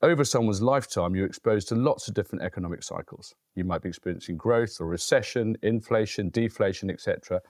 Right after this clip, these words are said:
And these different risks go up and down in different ways depending on the economic cycle.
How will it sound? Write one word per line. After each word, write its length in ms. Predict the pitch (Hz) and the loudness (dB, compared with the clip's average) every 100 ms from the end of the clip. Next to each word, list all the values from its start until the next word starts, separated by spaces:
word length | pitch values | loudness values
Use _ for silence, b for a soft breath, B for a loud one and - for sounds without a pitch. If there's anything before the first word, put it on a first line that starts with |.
| b b b - | b b b -2
And 140 | 110 | 2
these 180 | 147 165 | 4 2
different 340 | 156 - 98 | 0 -2 -2
risks 220 | 101 98 - | 0 -2 0
go 160 | 110 - | 2 2
up 180 | 117 | 0
and 120 | 113 101 | 0 2
down 320 | 92 90 92 120 | 2 0 -2 -2
in 140 | 110 | 0
different 360 | 135 120 113 90 | 0 0 -2 0
ways 300 | 98 90 - | 2 0 -2
depending 400 | 95 101 92 92 | -2 -2 0 -2
on 100 | 87 | 0
the 140 | 90 | 0
economic 380 | 80 82 80 - | -2 -4 -6 -6
cycle. 420 | 120 110 - 80 | -4 -4 -6 -20